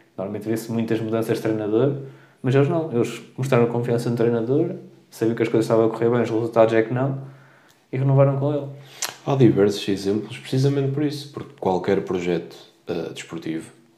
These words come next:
Speaker 2: e no futebol, Simeone no Atlético de Madrid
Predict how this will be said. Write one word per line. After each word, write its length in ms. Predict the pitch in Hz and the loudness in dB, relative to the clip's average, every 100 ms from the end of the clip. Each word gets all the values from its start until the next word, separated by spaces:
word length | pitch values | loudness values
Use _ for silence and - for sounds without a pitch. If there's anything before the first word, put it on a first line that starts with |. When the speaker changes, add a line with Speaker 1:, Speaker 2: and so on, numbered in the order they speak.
| - | -14
Speaker 2:
e 500 | 85 85 - - - | -10 -8 -8 -10 -12
no 80 | - | -14
futebol, 520 | - - - - - - _ - - - - _ _ - | -16 -10 -8 -8 -10 -18 _ -20 -20 -20 -20 _ _ -8
Simeone 560 | - 131 120 98 90 90 | 4 8 8 8 6 2
no 100 | 92 | 0
Atlético 420 | 90 92 87 87 | 2 0 0 -2
de 40 | 87 | -2
Madrid 300 | 82 80 | -4 -6